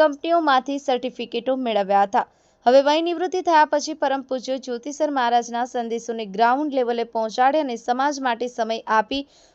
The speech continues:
અને સમાજને ઉપયોગી બને, પ્રકૃતિ અને પરમ પૂજ્ય જ્યોતિસર મહારાજ અને જીત માતા અને તેમની જીવનને સફળતાના શિરે પહોંચાડે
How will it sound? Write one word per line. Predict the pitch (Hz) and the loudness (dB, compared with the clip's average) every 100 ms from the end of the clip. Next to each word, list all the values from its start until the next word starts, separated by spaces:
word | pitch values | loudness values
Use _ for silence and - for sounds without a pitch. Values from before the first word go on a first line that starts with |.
| - | -2
અને | 294 | -2
સમાજને | 320 330 320 339 320 | 2 4 4 2 0
ઉપયોગી | 294 269 262 247 233 | -2 0 -4 0 0
બને, | 247 254 | 0 -2
પ્રકૃતિ | 247 240 233 254 277 | -2 -2 -4 -2 -2
અને | 247 | -2
પરમ | 202 233 247 | 0 0 0
પૂજ્ય | 254 277 277 | -2 -2 -2
જ્યોતિસર | 285 240 220 233 247 233 214 | -2 -4 -6 -4 -2 0 0
મહારાજ | 214 226 254 | 2 2 2
અને | 233 220 | -4 -6
જીત | 202 240 254 | -8 -10 -8
માતા | 254 240 233 233 | -4 -2 2 0
અને | 220 214 | 0 -6
તેમની | 226 220 220 | -8 -6 -8
જીવનને | 202 220 214 220 | -8 -6 -6 -6
સફળતાના | 214 208 254 262 302 302 285 | -6 -4 -2 0 0 -2 -2
શિરે | 247 | -2
પહોંચાડે | 247 233 233 247 240 254 | 0 -2 -2 2 2 2